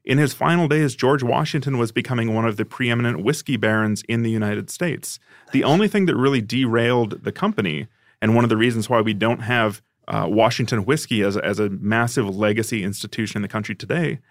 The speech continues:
is he died in seventeen ninety-nine. So after he died, the distillery was passed to Martha, his wife's granddaughter, and her husband. Uh, but a fire in eighteen fourteen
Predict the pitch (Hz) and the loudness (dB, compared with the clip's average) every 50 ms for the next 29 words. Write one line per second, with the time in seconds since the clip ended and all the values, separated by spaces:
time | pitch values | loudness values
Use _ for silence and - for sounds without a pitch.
0 | _ _ _ - 135 127 - 156 151 - 117 131 160 165 117 101 95 - 113 104 | _ _ _ -6 -4 -2 0 0 2 2 2 2 2 2 0 0 -2 -2 -2 -2
1 | 101 90 - 117 104 104 101 104 104 104 113 120 120 - - - - _ _ - | -2 -4 -4 -4 -2 -2 -2 -2 -2 -2 0 0 -2 -2 -6 -12 -16 _ _ -4
2 | - 127 127 127 180 220 - - 175 120 110 95 104 95 95 - - 90 107 104 | 0 2 4 4 4 2 2 2 2 2 4 2 2 2 2 2 0 0 0 0
3 | 123 120 - - 175 175 175 160 139 120 117 - - - 117 117 117 117 - - | 0 -2 0 2 2 4 4 4 2 2 0 -2 -2 0 0 0 0 -2 -4 -10
4 | - - 117 104 104 101 101 95 - _ - 107 107 127 139 143 135 156 123 110 | -4 -2 0 2 2 2 0 -2 -4 _ -2 2 4 4 4 4 4 2 2 2
5 | 120 98 107 110 107 104 104 - - - - - - 110 - 110 120 123 123 123 | 2 0 2 2 4 4 2 0 -4 -12 -12 -12 -12 -6 0 2 4 4 4 4
6 | 120 107 104 110 107 98 90 - 98 98 - 127 110 92 110 101 90 - - 80 | 2 2 0 0 0 -2 -2 -4 -4 -4 -2 -2 -2 -2 -2 -6 -6 -6 -8 -8
7 | 82 - - _ - - _ _ _ _ - - 101 101 98 104 151 151 - 127 | -8 -8 -10 _ -20 -20 _ _ _ _ -2 0 2 2 4 4 2 2 2 0
8 | - - 143 143 165 175 175 170 156 - 131 147 156 - - 156 147 139 - - | -2 0 0 2 2 2 2 2 0 0 -2 -4 -4 -4 -4 -4 -4 -4 -4 -4
9 | 147 143 - - 151 151 143 135 127 120 | -4 -4 -4 -4 -4 -2 -2 -2 -2 -4